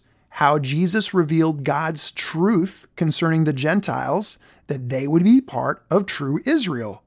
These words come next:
which was another major theological hurdle in the first century.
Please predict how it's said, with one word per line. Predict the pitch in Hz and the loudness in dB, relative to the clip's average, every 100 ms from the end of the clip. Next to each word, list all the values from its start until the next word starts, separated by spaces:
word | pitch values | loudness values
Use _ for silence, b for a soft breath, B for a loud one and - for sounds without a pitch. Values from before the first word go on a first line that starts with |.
| - | 2
which | 170 208 - - - _ - | 6 6 4 -4 -6 _ 2
was | 226 320 - - | 4 4 2 4
another | 262 381 339 370 427 | 6 8 8 8 8
major | 208 185 180 202 | 10 10 10 6
theological | 202 220 202 202 180 208 | 4 4 6 4 4 0
hurdle | - 302 302 170 151 | 2 2 6 6 6
in | 170 | 4
the | 175 | 2
first | 214 208 | 2 2
century. | 262 294 - 135 | 2 0 -2 -6